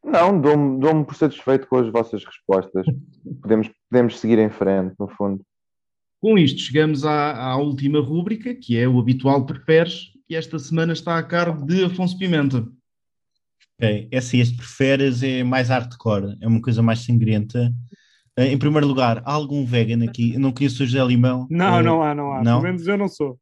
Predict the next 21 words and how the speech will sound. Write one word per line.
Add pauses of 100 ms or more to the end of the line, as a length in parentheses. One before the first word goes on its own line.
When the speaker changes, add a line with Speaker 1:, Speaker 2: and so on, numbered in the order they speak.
Speaker 4:
não.
Speaker 3:
Ótimo.
Pá,
então
acho
que
todos
nós
gostamos
de
carne. (420)
Pá,
o
meu
desafio
é
muito
simples.
Hipótese
um. (800)
Eh,